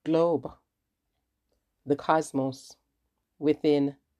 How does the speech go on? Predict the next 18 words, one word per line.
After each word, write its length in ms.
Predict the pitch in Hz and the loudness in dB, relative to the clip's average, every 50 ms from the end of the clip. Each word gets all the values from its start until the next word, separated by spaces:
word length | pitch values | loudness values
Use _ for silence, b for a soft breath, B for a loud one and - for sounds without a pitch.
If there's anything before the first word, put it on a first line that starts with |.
| _ _ _ _ _ _ _ _ _ _ _ _ _ _ _ _ _ _ _ _ _ _ _ _ | _ _ _ _ _ _ _ _ _ _ _ _ _ _ _ _ _ _ _ _ _ _ _ _
a, 100 | - 156 151 - - - - | -6 -6 -6 -6 -6 -8 -10
a, 180 | 147 127 - - | -10 -8 -8 -6
a 40 | 143 | -2
vibration 840 | 131 151 151 151 147 156 151 151 160 - - - 170 180 196 196 - _ _ _ _ _ _ _ _ _ | 2 2 2 2 2 2 0 0 0 -2 -4 -4 -4 -6 -6 -10 -14 _ _ _ _ _ _ _ _ _
of 400 | 139 139 135 139 135 131 _ _ _ _ _ _ _ _ _ _ _ _ _ | -2 -2 -2 -2 -4 -8 _ _ _ _ _ _ _ _ _ _ _ _ _
peace, 480 | - - 208 202 214 226 - - - - - _ _ _ _ _ _ _ _ _ _ _ _ _ _ _ _ _ _ _ _ _ _ _ - | -8 -4 -4 -4 -4 -4 -6 -10 -12 -14 -18 _ _ _ _ _ _ _ _ _ _ _ _ _ _ _ _ _ _ _ _ _ _ _ -8
a 80 | - 139 | -6 0
vibration 880 | 131 147 147 147 143 147 147 143 147 143 - - 147 139 139 135 - - | 2 2 2 2 2 2 2 0 0 -2 -4 -6 -4 -4 -4 -6 -8 -10
of 440 | - - 143 143 139 131 131 - - - | -8 -6 -4 -4 -4 -6 -8 -16 -16 -14
abundance, 920 | - 147 127 - 156 156 160 165 156 156 147 139 135 135 - - - - _ _ _ _ | -14 -8 -2 0 2 2 2 2 2 2 2 2 0 -2 -6 -12 -16 -18 _ _ _ _
abundance 640 | - 135 131 139 151 156 156 156 151 156 151 147 - | -10 -8 -4 -2 -2 0 0 0 -2 -2 -4 -2 -2
of 160 | 151 139 135 | -4 -4 -2
what 240 | 135 139 135 139 - | -2 -4 -4 -4 -4
is 140 | 143 131 - | -8 -8 -8
positive, 640 | - - - 151 139 139 135 143 139 - - 127 127 | -12 -10 -4 -2 -2 -2 -2 -4 -6 -6 -8 -8 -6
what 180 | 135 131 127 - | -6 -6 -6 -6
is 160 | 131 123 - - _ _ | -8 -8 -10 -14 _ _
good. 240 | - 135 127 127 123 | -8 -8 -8 -8 -12